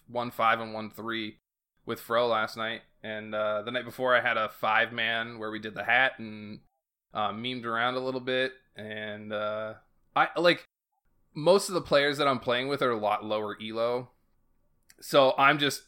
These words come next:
kinda troll picking and, um, I wouldn't say I'm carrying in any way, shape, or form. Like, I went Amuz and Cobb and had, like,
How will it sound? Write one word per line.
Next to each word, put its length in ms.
kinda 300
troll 300
picking 460
and, 460
um, 440
I 80
wouldn't 200
say 120
I'm 180
carrying 600
in 100
any 160
way, 180
shape, 180
or 80
form. 280
Like, 140
I 80
went 180
Amuz 340
and 120
Cobb 300
and 140
had, 200
like, 320